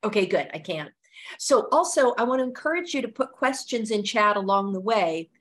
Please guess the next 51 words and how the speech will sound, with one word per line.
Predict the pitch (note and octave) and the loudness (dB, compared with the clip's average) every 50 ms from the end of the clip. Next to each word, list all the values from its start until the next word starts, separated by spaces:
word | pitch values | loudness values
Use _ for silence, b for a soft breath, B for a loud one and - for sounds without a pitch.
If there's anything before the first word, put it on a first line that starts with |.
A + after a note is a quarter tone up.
| b b b b | b b b b
which | b G3+ G3+ A3+ | b -2 0 0
I | A3 F#3+ G3+ G#3 | 2 2 4 4
will | G#3 G3+ - - | 4 2 2 0
answer | G#3+ A3 A3 A3 - A3+ | 0 -2 -2 -4 -6 -8
from | G3+ - - G3 F#3+ | -10 -8 -8 -10 -6
time | F#3+ G3+ G#3 G#3 G#3 G#3 | -4 -2 0 0 0 -2
to | G3+ | -4
time. | G#3 - - G#3+ G3 F#3 F3 E3+ F3 - B B B B B | -4 -4 -4 -2 -2 0 -2 -4 -6 -10 B B B B B
But | - - G3+ | -6 -4 0
one | G#3 B3+ D4 D#4+ | 0 0 0 0
thing | D4+ D#4 D4 | -2 -4 -2
I | C#4 B3+ | -2 -2
wanna | B3 A#3 | -4 -4
say | A3 - - A#3 | -6 -4 -2 -2
up | G#3+ - - | -2 -2 -2
front | - G#3+ G#3+ | -2 -2 0
is | G#3 G3+ - | -2 -4 -8
please | - - - D4 D4+ D#4+ D#4 - | -12 -14 -10 -6 -6 -6 -6 -4
don't | - C#4 C4 B3+ - | -2 -2 -2 -2 -2
write | G#3+ A3+ A3+ G#3+ | -2 -2 0 0
in | G#3+ G#3+ | -2 -2
the | G3+ | -4
chat, | G3+ - - G#3+ G3+ G3 - - | -6 -4 -2 0 0 0 -2 -6
"Can | - A3 G#3+ | -8 -8 -6
I | G#3+ G#3+ | -6 -4
have | G#3 G#3 F#3+ F#3+ | -2 -2 -2 -2
your | F#3 F3+ F3 | -4 -6 -6
notes?" | F3 E3+ D3+ - _ - - - - b b b b b - | -6 -8 -10 -10 _ -16 -18 -18 -18 b b b b b -10
Okay, | F3 - A3 F#3+ F#3+ F#3 | -4 0 2 4 4 2
because | F#3 G3+ F#3+ - - A#3 G#3 G3+ - - | 0 -2 -6 -2 0 2 2 0 0 -6
C | - - - C4+ C4 | -8 -6 -4 -2 0
J | C4+ C#4 C4 C4 | 2 4 4 4
and | B3 A#3+ | 2 0
I've | G#3+ G3 | 0 0
already | G3+ G#3 A3+ A#3+ A#3+ B3+ | 0 0 0 -2 -4 -6
worked | G#3+ A#3+ A#3 A#3 - | -6 -8 -8 -8 -6
that | B3+ A#3 A3+ | -4 -2 0
out. | G3+ F3 F3 G3 G#3 - _ _ _ _ _ - | 2 2 2 2 0 -4 _ _ _ _ _ -4
I'm | - G3+ G#3 A3+ | -2 -2 -2 -2
gonna | A#3+ B3 B3+ | -4 -6 -6
send | B3 - B3+ B3 A#3+ A#3 | -4 -2 -2 -2 -2 -4
C | - - B3 A#3+ | -6 -6 -6 -6
J | A3+ A#3 A#3 A3+ A3+ | -2 -2 -2 -2 -2
notes | A3 G#3+ A3 A3 A3 - - | -2 -2 -4 -4 -6 -6 0
afterwards, | G#3+ A3 A3+ A3+ A3+ - A3+ G3 G3+ G3+ G3 F#3+ - G3+ | 2 2 2 2 0 -4 -4 -2 -2 -2 -4 -4 -6 -10
which | F#3 - | -12 -10
she | - - - G#3 | -8 -6 -6 -6
can | G#3 - G3+ | -4 -6 -8
share | G3 - - A3 G3 F#3 E3 | -6 -4 0 0 0 0 0
with | D#3+ D#3 - - | -2 -6 -10 -12
you. | D3+ C3+ - - | -14 -14 -14 -16